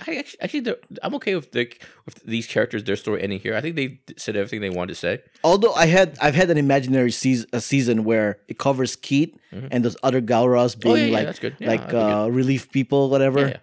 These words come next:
Speaker 1: yeah.
Speaker 2: Uh,
Speaker 1: 'Cause they
Speaker 2: but
Speaker 1: have a whole ninja stealth thing going. They can, you know, that sort of thing, vibe going. It's good.
Speaker 2: Ninja stealth? By
Speaker 1: Well,
Speaker 2: the way?
Speaker 1: they're kind of, you know, the way they move and the swords and stuff like that. But you're thinking more of a relief, uh,
Speaker 2: What, wasn't what they're
Speaker 1: person.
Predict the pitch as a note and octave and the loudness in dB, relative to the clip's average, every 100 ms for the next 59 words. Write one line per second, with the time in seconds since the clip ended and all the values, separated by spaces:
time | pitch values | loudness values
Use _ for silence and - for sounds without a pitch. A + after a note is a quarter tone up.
0 | - - - _ A#2 A2+ G#2+ G#2+ G#2 G2+ | -18 -20 -20 _ -4 -4 -2 -2 -2 -4
1 | G2 - - C#3+ D3+ C#3+ A#2 B2+ G#2+ F#2 | -6 -10 -6 2 4 4 4 2 0 -2
2 | G2+ G2 - - E2+ - - G#2 G2 G2+ | -2 -4 -4 -2 -4 -4 -8 -6 -4 -4
3 | G2+ - F#2+ F2+ F2+ F2+ E2+ D#2+ D#2 F2+ | -4 -6 -8 -6 -6 -8 -8 -8 -10 -10
4 | G#2+ A2 A2 - G#2 G2 G2+ G2+ G#2 - | -10 -10 -12 -16 -10 -4 -4 -6 -10 -12
5 | _ - - E3 _ - G2 G#2+ B2 A#2+ | _ -18 -16 -16 _ -12 -6 -2 -2 -4
6 | C3 C#3 - - G#3+ A2 - - E3+ A#3 | -8 -10 -4 2 4 2 -6 -6 -6 -4
7 | D#3+ - B2+ A2 F#2+ F#2+ F2+ E2 F2 F2+ | -6 -6 -4 -2 0 -2 -2 -4 -2 0
8 | F2 F2 E2+ E2 E2 - F2 E2+ F2 E2 | -2 -4 -8 -10 -12 -8 -4 -4 -4 -6
9 | D#2 - - A#2+ A#2 C3 C3 - - C3 | -8 -8 -4 0 4 4 2 -2 -6 -6
10 | A#2+ G#2 G2 F#2 E2+ E2 E2+ F2+ F2+ - | -2 -2 -2 0 -2 -4 -4 -6 -10 -16
11 | _ _ D#2+ D2+ - - - - C#3+ D#3+ | _ _ -4 -4 -2 -4 -6 -2 0 2
12 | D3 F3 E3 D3+ | 4 4 4 4